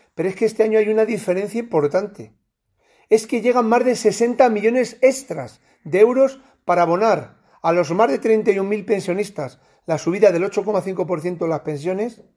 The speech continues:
y para abonar el tres coma cinco por ciento a los más de doce mil empleados públicos que hay en la provincia de Segovia. Solo con esas dos mejoras sociales de los presupuestos, más de sesenta millones de euros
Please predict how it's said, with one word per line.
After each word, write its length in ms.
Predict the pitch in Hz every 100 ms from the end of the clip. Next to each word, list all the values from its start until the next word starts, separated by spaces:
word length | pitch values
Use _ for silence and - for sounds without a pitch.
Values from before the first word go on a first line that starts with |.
| _ _ -
y 120 | 170
para 180 | 262 175
abonar 280 | 170 202 226
el 120 | 208
tres 160 | 220
coma 180 | 214 214
cinco 240 | 208 208 202
por 160 | 185
ciento 460 | 175 202 202 220 220 - -
a 60 | 175
los 160 | 170 170
más 260 | 208 220
de 80 | 202
doce 300 | 175 175 165
mil 200 | 190 226
empleados 460 | 214 160 180 185 185
públicos 520 | 196 190 185 202 - _ _
que 100 | -
hay 60 | 196
en 80 | 196
la 100 | 185
provincia 380 | 175 185 180 180
de 60 |
Segovia. 480 | 156 156 147 131 123 _ _
Solo 340 | - 226 269
con 180 | 269 226
esas 420 | 233 - 190 156
dos 480 | 151 220 156 - _ _ _ -
mejoras 680 | 160 156 - 202 143 131 - _
sociales 560 | - 175 - 214 196
de 80 | 165
los 100 | 156
presupuestos, 720 | 165 147 156 214 214 240 - - _ -
más 340 | 170 220 233
de 100 | 233
sesenta 580 | 214 196 - 240 240 247
millones 380 | 202 196 226 208
de 60 |
euros 280 | 240 254 240